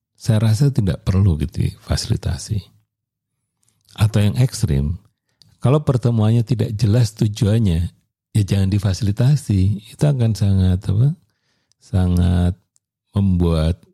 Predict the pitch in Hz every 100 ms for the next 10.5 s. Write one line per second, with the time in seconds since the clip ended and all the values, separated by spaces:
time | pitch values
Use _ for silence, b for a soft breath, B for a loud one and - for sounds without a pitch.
0 | - - 92 - 92 - 87 139 143 123
1 | 92 80 80 80 76 - 101 82 85 -
2 | _ _ _ _ _ - 175 185 117 104
3 | 131 160 175 - 135 127 123 - - 123
4 | 117 120 120 117 113 117 107 107 - 98
5 | 73 - 101 101 - 120 165 147 - 151
6 | 120 104 98 87 76 78 82 - 113 151
7 | 110 87 92 98 104 120 - _ _ _
8 | _ 113 104 147 - 160 95 82 80 76
9 | 73 - 117 - - 107 - - - 92
10 | 92 92 - 85 101